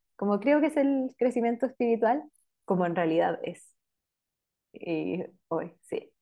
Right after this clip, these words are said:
esta vez ha sido como el realidad es. Porque tiene una parte muy linda, pero también tiene una parte de enfrentarse a todos los miedos, enfrentarse a todas las creencias, enfrentarse a todo, todo lo que ya no nos sirve.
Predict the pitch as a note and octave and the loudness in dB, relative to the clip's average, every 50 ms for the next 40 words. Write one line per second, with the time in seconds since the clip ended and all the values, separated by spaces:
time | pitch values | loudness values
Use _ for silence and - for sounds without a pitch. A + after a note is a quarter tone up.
0 | _ _ - F#3 F#3 - F#3 F#3 G3+ G3+ F#3+ - G#3+ G3 F#3+ F#3 F#3 F3+ E3 E3 | _ _ -6 -4 0 2 4 4 4 2 0 2 2 2 2 2 2 2 2 2
1 | D#3+ F3 E3+ D#3+ D#3+ E3 F3 F3 F3 E3+ - _ _ - F#3 F#3 G3+ G3 F#3+ F#3+ | 2 2 2 2 2 0 0 -2 -4 -8 -12 _ _ -4 -2 0 0 -2 -2 -4
2 | - _ _ _ _ _ _ _ - G#3 A3 A#3 A#3 A#3+ A#3+ A#3 G#3+ A3+ A3 - | -8 _ _ _ _ _ _ _ -4 2 4 6 6 8 6 6 6 4 4 4
3 | A3 A#3 A#3 A#3+ A#3 A3+ A#3 A#3 A3+ G#3+ G#3 G#3 G3 F#3+ F3+ F#3 F3+ F#3 F#3+ G3+ | 2 4 4 4 4 4 4 2 2 0 0 -2 -2 -2 -2 0 0 0 0 0
4 | F#3+ G#3+ G#3+ G#3+ G3 F3+ - F3+ F3+ F3+ - G3 F#3 E3 E3 E3+ F3 G#3 G#3+ _ | 0 0 0 0 -2 0 0 -2 -2 -2 -4 -2 0 2 2 2 0 -2 -4 _
5 | _ _ _ _ _ _ _ _ - - F#3 E3+ - F3 F3 E3 D#3+ - - F3+ | _ _ _ _ _ _ _ _ -8 -6 -6 -2 0 0 0 0 0 0 2 2
6 | F3+ E3+ D#3+ - - E3 D#3+ E3 E3+ F3+ F3+ F#3 F3 D#3 E3+ D#3 E3 F3 F3+ F3 | 2 0 -2 -2 0 0 4 6 6 6 6 4 2 -2 -4 -4 -2 -2 0 0
7 | E3 E3+ D#3+ E3+ - F3+ E3 E3 F3+ E3 E3+ F3+ F3+ F3+ G3 - F#3 F3+ F#3 F#3+ | 0 0 0 -2 -4 -6 -6 -4 -4 -4 -2 -4 -4 -2 0 0 2 2 0 -2
8 | - - E3 D#3+ D#3+ E3+ E3 D#3+ - - E3 E3 D#3+ - F3 E3 D#3+ - F#3 G3 | -4 -4 -4 -2 -2 -2 -4 -4 -4 -4 -4 -4 -4 -6 -6 -6 -2 0 0 0
9 | G3 F#3 - G#3 F#3+ - G#3 A3+ A#3+ A#3 A#3+ B3 B3 B3 B3 A3 A3 A3 G3 G3+ | 0 0 -4 -4 -2 0 2 2 2 4 4 2 2 2 2 0 0 0 0 0
10 | G3+ G#3+ G#3+ G#3+ A3 G#3+ - - - F#3 F3 - E3+ - | 2 0 0 -2 -2 -4 -6 -6 -8 -8 -8 -10 -20 -20